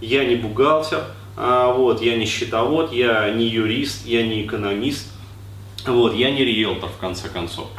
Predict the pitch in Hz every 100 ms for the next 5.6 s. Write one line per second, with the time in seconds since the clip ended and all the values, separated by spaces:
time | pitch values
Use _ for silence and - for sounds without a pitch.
0 | - - 107 110 113 120 120 113 110 110
1 | 135 156 156 151 151 151 139 - 139 139
2 | 139 139 143 143 143 139 139 151 214 240
3 | 233 120 98 87 110 104 107 104 117 -
4 | 113 107 107 98 98 107 120 117 120 139
5 | 190 180 151 135 120 -